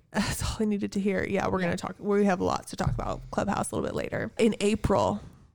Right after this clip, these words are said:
Speaker 1: in April, you guys, we, this was, like, our first, okay, so I did my first, this is before you.
Speaker 2: Right.
Speaker 1: I did my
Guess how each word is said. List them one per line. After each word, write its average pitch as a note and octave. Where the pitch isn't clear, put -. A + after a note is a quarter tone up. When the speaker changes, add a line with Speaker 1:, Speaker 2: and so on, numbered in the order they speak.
Speaker 1:
in A3
April, G3+
you G3+
guys, F#3+
we, G3+
this C#4
was, G4+
like, F#4+
our C4+
first, A#3
okay, G#3
so G3+
I A#3
did B3+
my F#3+
first, G#3+
this G#3
is G#3+
before G3
you. F#3+
Speaker 2:
Right. D#3+
Speaker 1:
I G#3+
did G#3+
my F#3